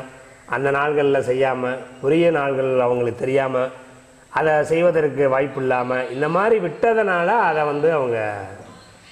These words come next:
மாளிகைப்பட்சம்னு சொல்லி சொல்றாங்க. அது வந்து அப்படி அல்ல. ஒவ்வொரு ஆண்டும் அந்த திதி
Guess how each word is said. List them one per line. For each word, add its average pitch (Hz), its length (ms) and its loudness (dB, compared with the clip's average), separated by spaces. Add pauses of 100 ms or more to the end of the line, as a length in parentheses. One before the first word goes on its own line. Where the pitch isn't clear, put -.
(200)
மாளிகைப்பட்சம்னு 135 760 0
சொல்லி 117 140 -6
சொல்றாங்க. 92 460 -8 (320)
அது 180 220 2
வந்து 196 220 2
அப்படி 175 340 0
அல்ல. 160 280 0 (500)
ஒவ்வொரு 196 240 2
ஆண்டும் 180 600 0
அந்த 151 200 2
திதி 185 340 0